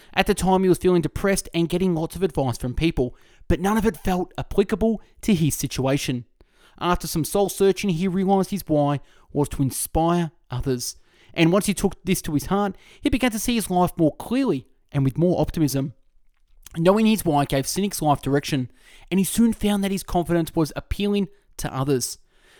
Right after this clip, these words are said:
This not only applies to people, but also to companies. A case in point is Apple, in which has strong competitors offering cheaper products with more features. But Apple's customers are loyal and inspired by their motto, "To think different," to which perfectly describes their why.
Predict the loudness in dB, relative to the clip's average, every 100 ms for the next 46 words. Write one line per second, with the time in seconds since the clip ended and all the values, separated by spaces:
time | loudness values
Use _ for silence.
0 | -2 -2 2 2 2 0 0 -2 -2 -2
1 | 0 0 0 -2 -4 _ -6 -4 -2 0
2 | 0 2 0 0 -2 -2 -2 -2 -4 -12
3 | _ _ _ -10 -2 0 0 -2 0 -2
4 | -2 -4 -2 0 0 -2 _ -20 -20 -10
5 | -2 -2 0 -4 -2 -2 -2 -2 -4 -2
6 | -2 -2 -4 -6 -4 -4 -4 -4 -8 -6
7 | -4 -4 -4 -6 -6 -4 -2 -2 -4 -6
8 | -12 _ _ _ -6 -4 -4 -6 -2 -2
9 | -2 -6 -6 -4 -4 -6 -2 0 0 -2
10 | -4 -6 -6 -4 -2 -2 -4 -4 -2 -2
11 | -2 -4 -6 -14 _ -2 0 2 2 0
12 | -10 -6 -4 -4 -6 _ _ _ _ -10
13 | -6 -4 -2 0 0 -2 -6 -6 -4 -2
14 | -2 -2 -2 0 -2 -4